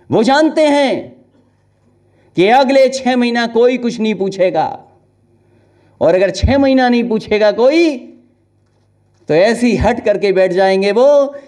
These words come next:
कि अगले डेढ़ साल कोई नहीं हटा पाएगा। ये जो अन्याय हुआ है, भारतीय जनता पार्टी के मुख्यमंत्री अपनी कुर्सी बचाने के लिए अन्याय कर रहे हैं।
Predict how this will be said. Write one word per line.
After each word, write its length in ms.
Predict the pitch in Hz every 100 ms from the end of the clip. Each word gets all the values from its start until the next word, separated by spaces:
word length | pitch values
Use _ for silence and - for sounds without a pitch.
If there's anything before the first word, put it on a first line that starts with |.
| _
कि 60 | -
अगले 360 | - 196 208 196
डेढ़ 280 | 143 190 247
साल 260 | 247 240 208
कोई 220 | 190 180
नहीं 140 | 165
हटा 240 | 156 135 131
पाएगा। 500 | 123 110 101 90 95 - - _ _ _ 85 87 - - _ - _ _ _ _ - - - _ - - _ - -
ये 160 | 196 269
जो 120 | 240
अन्याय 420 | 240 220 226 277 302
हुआ 260 | 269 269 240
है, 520 | 233 214 131 - - _ _ _ _ _ _ _ _ _ _ _ _ _ _ _ _ _ _ _ _ _
भारतीय 380 | - 254 247 240
जनता 320 | 208 233 220
पार्टी 380 | 208 208 208 220
के 120 | 196 185
मुख्यमंत्री 520 | 196 233 214 202 202
अपनी 180 | 180 185
कुर्सी 340 | 185 233 226
बचाने 360 | 190 185 180 175
के 80 | 175
लिए 100 | 175
अन्याय 260 | 160 156
कर 160 | 147 131
रहे 160 | 123 110
हैं। 240 | - -